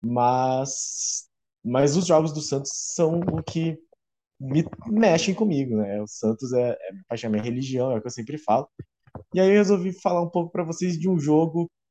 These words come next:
que é o meu jogo marcante no Couto Pereira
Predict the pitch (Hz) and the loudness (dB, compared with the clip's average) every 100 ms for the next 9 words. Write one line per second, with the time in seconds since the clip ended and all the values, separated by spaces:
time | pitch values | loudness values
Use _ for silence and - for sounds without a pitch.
0 | _ - 170 160 202 196 180 160 160 160 | _ -6 2 6 6 4 2 2 -2 -2
1 | 156 143 - 143 147 143 131 135 - - | 0 -2 -2 -2 -2 -6 -8 -8 -8 -6
2 | 117 107 151 | -2 0 0